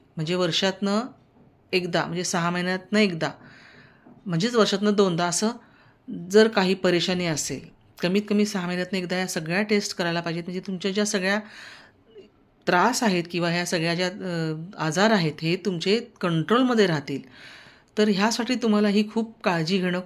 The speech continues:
खूप गरजेचं आहे. त्याचप्रमाणे आपलं एचबीए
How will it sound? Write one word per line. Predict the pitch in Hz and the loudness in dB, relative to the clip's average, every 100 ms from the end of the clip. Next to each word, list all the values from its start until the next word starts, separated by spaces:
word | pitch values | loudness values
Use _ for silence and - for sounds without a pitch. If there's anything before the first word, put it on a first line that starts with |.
| - | -8
खूप | 240 233 | -8 -4
गरजेचं | 196 160 156 156 160 | -2 -2 0 0 -2
आहे. | 143 185 | -6 -8
त्याचप्रमाणे | - _ - 214 220 226 220 220 220 240 - - _ | -12 _ -2 -2 0 0 2 2 0 -2 -12 -20 _
आपलं | 202 196 196 202 208 214 - _ _ | -8 -2 2 4 2 0 -14 _ _
एचबीए | 190 190 185 190 220 214 220 | -2 0 -2 2 4 4 2